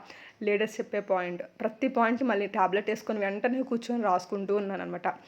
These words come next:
అప్పుడు దాకా రికగ్నిషన్స్ జరిగాయి, అప్పుడు దాకా జరిగినవి కూడా లైవ్ వస్తుంది అనమాట. మాకు కొన్ని లింక్స్ ఉంటాయి డైరెక్ట్గా. లింక్లో అక్కడ చూస్తూనే కూర్చొని రిఫ్రెష్ తాగాను, ఓపెన్ అయింది, నన్ను పిలిచారు, ఇదంతా జరిగింది.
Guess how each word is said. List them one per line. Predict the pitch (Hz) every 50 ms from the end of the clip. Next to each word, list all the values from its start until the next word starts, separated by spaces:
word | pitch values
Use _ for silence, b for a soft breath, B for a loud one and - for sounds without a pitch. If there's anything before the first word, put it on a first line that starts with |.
| B B B B B B B B
అప్పుడు | 208 - 240 226
దాకా | 233 220 226 269 262
రికగ్నిషన్స్ | 262 214 202 196 - 196 - 226 214 220 - 226 214 208 175
జరిగాయి, | 196 190 185 185 196 214 208 202 240 294 320
అప్పుడు | 311 269 233 240 220 214
దాకా | 226 226 233 247
జరిగినవి | 196 247 214 202 202 214 214 214 214 - 240
కూడా | 220 247 285 302
లైవ్ | 269 233 214 226 254
వస్తుంది | 262 247 254 - 190
అనమాట. | 180 170 175 185 180 185
మాకు | 185 185 185 180 180 -
కొన్ని | 190 190 190 190
లింక్స్ | 185 185 185 190 185 -
ఉంటాయి | 196 185 175 180 175
డైరెక్ట్గా. | 180 175 180 175 175 - - 202 240 311 302 B B B B B B B B B B
లింక్లో | 226 220 220 226 226 247 247
అక్కడ | 240 240 247 220
చూస్తూనే | 240 - 240 233 233 - - 247 233 226 233 254
కూర్చొని | 247 - 233 226 - - 247 240
రిఫ్రెష్ | 202 185 - 196 202 -
తాగాను, | - 214 202 196 196 202 196 190 202 202 196
ఓపెన్ | 190 185 190 202 202 202
అయింది, | 196 190 190 190 190 190 196 196
నన్ను | 202 185 190 190
పిలిచారు, | 190 190 190 196 196 - 226 196 196 196 196 196
ఇదంతా | 190 196 208 208 - 254
జరిగింది. | 214 226 208 196 196 208 220 220 220 226 247 330 392